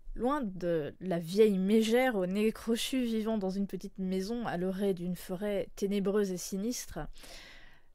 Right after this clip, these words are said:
euh, la sorcière du vingt et unième siècle, elle est connectée. Mais elle n'est pas connectée seulement qu'à Internet. Il faut d'abord repartir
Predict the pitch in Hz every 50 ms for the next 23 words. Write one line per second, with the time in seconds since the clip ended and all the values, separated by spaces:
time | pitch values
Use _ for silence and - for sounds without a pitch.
0 | - - - - 170 165 165 214 320 359 - 302 254 - - 339 320 254 247 208
1 | 214 214 214 - 226 208 196 190 190 196 - - 233 262 311 - - 208 170 156
2 | 151 - _ _ - _ - - - - - 254 269 330 320 - - 311 269 254
3 | 233 - - 202 151 - - - - - - - - - - - - - - -
4 | - - - - - - - - - 196 202 202 196 190 180 170 - - 180 175
5 | - - 196 185 175 170 - - 202 226 233 - - 170 170 175 175 - - -
6 | - - - - - - 156 151 156 160 - 196 214 185 147 - - - - -
7 | - - - - - - - - - - - - - - - - - - - -
8 | _ _ _ _ - - - - - - - - - - - - - - - -
9 | - - - _ _ _ - - 208 - 339 311 302 269 269 294 311 294 285 -
10 | - - - 214 185 190 196 240 285 269 - 269 262 - - - - - 254 262
11 | 262 262 262 262 262 -